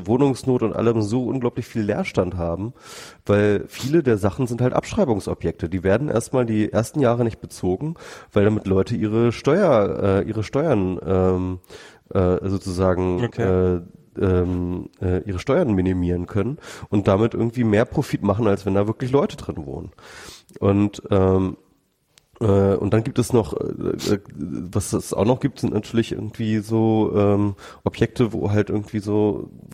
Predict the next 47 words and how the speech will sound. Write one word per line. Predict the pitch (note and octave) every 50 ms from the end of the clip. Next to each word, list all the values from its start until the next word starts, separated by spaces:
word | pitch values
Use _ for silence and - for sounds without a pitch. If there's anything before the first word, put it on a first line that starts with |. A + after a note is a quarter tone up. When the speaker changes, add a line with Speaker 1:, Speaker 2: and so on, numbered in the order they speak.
| - G2+ -
Speaker 1:
Geldwäsche | C3+ D3 - - - A2+ - F2+
mitgemacht | F2 F2 - - D#2 D#2 D#2+ - - - -
wird | - - -
und | - A#2
so | C#3+ C3
Speaker 2:
Klar. | G#2 F2+
Speaker 1:
Kram, | - - - - - E2 D#2+
ne? | G2+ C3 C#3 - - - - - - - - - - - _ -
Also | - G#2 G2+ A2
das | A2 A#2 A#2+
ist, | B2 - - -
äh, | - - A#2+ C3
das | G#2+ A#2+ A2
sind, | C3+ C3+ B2+
das, | C3+ B2+ - - - -
das | - B2+ A#2 - -
sind | - D3 C3+ -
viel | - - C3+ D3+ D#3 D3+ C#3
mafiöser | B2+ C3 B2+ A2+ - - - A#2+ C3 C#3 A#2+ C3 B2 A2+ A2+
Quatsch | - - - A#2+ - - -
auch | - F2+ -
dabei, | - F2 E2 D#2+ D#2+ D#2 - -
ne? | F2+ F#2+ G2+ G#2
Speaker 2:
Ja, | A#2+ A#2+ B2
ja, | A#2+ A#2+ A#2 A2+
Speaker 1:
Also | A2 G#2 F#2 F2
Speaker 2:
natürlich. | F#2+ F2 E2+ -
Also, | A#2 G#2+ G#2 G2 G2 - - - -
klar. | - A2 G2+ - _ - - - -
Also, | - C3 C3+ A#2+
Speaker 1:
spekulativer | - A2 G#2+ - D3+
Speaker 2:
aber | D3+ D#3+
was | E3+
ich | E3 D#3+
ja | D3
eigentlich | A#2 A2+ A2+ A2 G2
Speaker 1:
und, | G2+
Speaker 2:
sagen | - C#3 C3+ C#3 B2+
wollte, | B2+ B2 - -
Speaker 1:
ja. | -
Speaker 2:
ist, | A#2 -
dass | C3+ A#2+ -
dann | C3 B2 A#2+
halt | A#2+ A#2 - - - - - -
in | - B2+ A#2
dem | - B2 C3
Moment, | D3+ D3 C3+ C3 C#3+ -